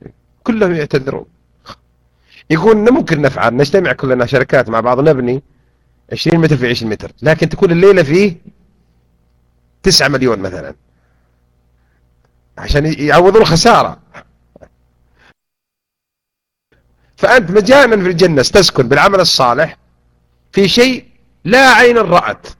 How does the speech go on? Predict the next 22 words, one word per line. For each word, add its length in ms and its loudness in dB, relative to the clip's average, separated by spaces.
لا 100 4
يشبه 300 0
فخامة 380 -2
الفنادق 680 -4
خمس 300 -4
نجوم 400 -4
ولا 180 -14
سبع 280 0
نجوم 280 -4
الآن 160 -6
سمعنا، 380 -8
لا 200 6
عين 240 4
رأت 500 -2
ولا 380 4
أذن 240 2
سمعت 580 -2
ولا 280 6
خطر 300 0
على 140 2
قلب 260 -2
بشر. 320 -4